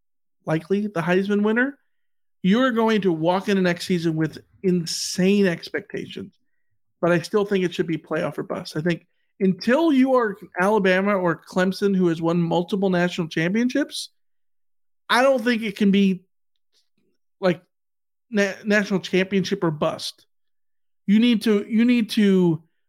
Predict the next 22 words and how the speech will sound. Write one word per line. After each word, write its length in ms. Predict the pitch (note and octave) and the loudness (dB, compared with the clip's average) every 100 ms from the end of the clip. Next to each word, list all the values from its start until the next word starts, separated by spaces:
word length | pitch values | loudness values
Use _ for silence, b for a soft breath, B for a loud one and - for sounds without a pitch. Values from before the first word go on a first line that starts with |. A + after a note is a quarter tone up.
| _ _ | _ _
win. 480 | G4 F#3 G#3 A3 A#3 | -4 0 0 -2 -2
Like, 220 | G#3 F#3+ | 0 0
if, 120 | G#3 | -2
if 160 | G#3 G3+ | -2 0
S 160 | B3+ C4 | 0 2
C 200 | C#4+ B3 | 2 2
wins 400 | F#3+ A3 A3 G#3+ | 2 0 0 0
the 120 | G3 | 2
national 320 | G3 F#3+ G3+ | 2 0 0
championship 460 | G3+ G3 F#3+ G3+ F3 | 2 0 -2 -4 -2
this 200 | F#3+ - | -2 0
year, 280 | A3 A#3 | 0 0
you 180 | A3+ G3+ | 0 -2
can 140 | F#3 F#3+ | 0 0
go 120 | F#3+ | 2
into 100 | F#3+ | 2
next 260 | F3+ F3 - | 0 -2 -2
year 160 | E3+ | -2
saying 300 | D#3 D#3+ D#3+ | 0 -2 -2
championship 480 | D#3+ D#3+ D#3 C#3+ C#3+ | -4 -6 -6 -8 -10
or 60 | D3 | -10
bust. 360 | - - _ | -14 -16 _